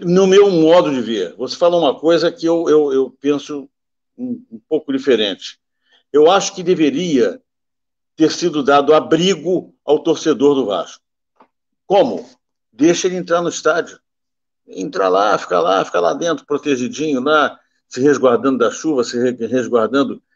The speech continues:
do, da, dos relâmpagos e trovoadas.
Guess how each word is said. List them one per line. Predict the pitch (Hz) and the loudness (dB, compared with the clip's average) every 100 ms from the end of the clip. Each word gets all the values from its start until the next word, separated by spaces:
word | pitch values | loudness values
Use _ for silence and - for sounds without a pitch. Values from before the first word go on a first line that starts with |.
| _ _ _ | _ _ _
do, | 110 127 123 | -2 2 2
da, | 113 113 101 - _ _ _ _ | 4 2 0 -4 _ _ _ _
dos | 120 123 | -4 0
relâmpagos | 120 151 143 131 113 | 2 2 2 -2 -2
e | 107 | -6
trovoadas. | 107 110 104 143 147 98 85 - | -2 -2 2 2 0 -2 -8 -12